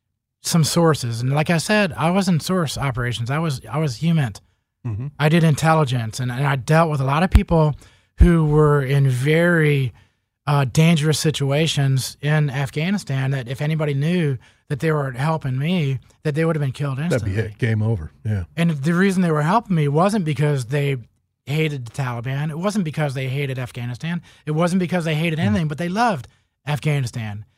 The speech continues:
Speaker 1: and they loved their family, and they loved their country and what it could be, and that hope.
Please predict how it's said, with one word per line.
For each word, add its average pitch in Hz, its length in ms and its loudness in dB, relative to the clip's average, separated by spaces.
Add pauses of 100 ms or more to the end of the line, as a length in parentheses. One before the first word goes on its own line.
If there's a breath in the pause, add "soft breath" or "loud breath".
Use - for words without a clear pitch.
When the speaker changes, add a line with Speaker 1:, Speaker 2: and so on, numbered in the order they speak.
(140)
Speaker 1:
and 160 120 0
they 170 100 2
loved 185 340 2
their 147 140 2
family, 113 580 -6 (640)
and 160 140 2
they 160 120 4
loved 170 640 2 (380)
their 160 240 2 (140)
country 160 760 -2
and 147 280 -2
what 160 240 0 (380)
it 143 180 -8 (180)
could 220 320 -2
be, 113 360 -4 (220 soft breath)
and 151 100 0
that 147 120 0
hope. 160 400 -2